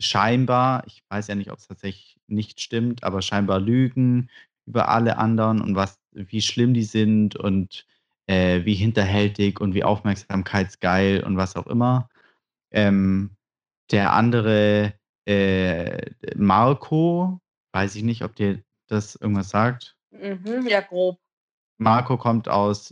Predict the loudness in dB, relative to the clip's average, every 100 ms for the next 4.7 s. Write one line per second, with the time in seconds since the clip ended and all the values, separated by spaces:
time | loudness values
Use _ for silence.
0 | -6 -6 -2 0 0 -2 -4 -4 -2 0
1 | -2 -4 -4 -2 -2 -2 0 0 -2 -8
2 | -4 -4 -4 -2 0 0 -2 -8 _ _
3 | -2 2 2 0 -2 -2 0 2 0 -6
4 | -12 -8 -4 -4 -4 -8